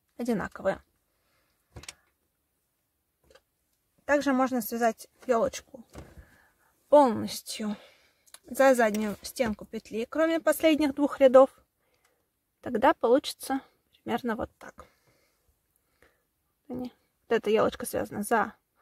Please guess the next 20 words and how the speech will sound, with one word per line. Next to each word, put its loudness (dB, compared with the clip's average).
обе -2
стенки, 2
а -10
вот -4
это -2
за 0
заднюю -12
стенку -20
петли. -20
Если 2
вы 4
хотите 0
получить -4
этот -6
мастер-класс -4
в -20
P 6
D 0
F -6
формате, 0